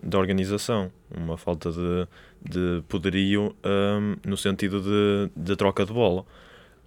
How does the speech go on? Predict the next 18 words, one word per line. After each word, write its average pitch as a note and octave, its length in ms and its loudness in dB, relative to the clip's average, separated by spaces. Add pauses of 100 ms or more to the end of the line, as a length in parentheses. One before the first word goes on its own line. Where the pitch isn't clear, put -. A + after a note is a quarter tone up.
Hum, G2 680 2 (840)
uma G2+ 120 2
grande F#2+ 200 4
dificuldade F#2 600 2
na, F#2 400 0
nos F2+ 260 -2
passes - 440 2
do F2+ 120 -2
meio F#2 200 2
campo, A2+ 440 0 (260)
uma F#2 100 -2
grande F#2+ 180 2
dificuldade F2+ 420 0
de - 40 -18
progressão F#2+ 640 0
e F#2+ 40 -2
de F2 60 -8
cria-, F#2 280 -2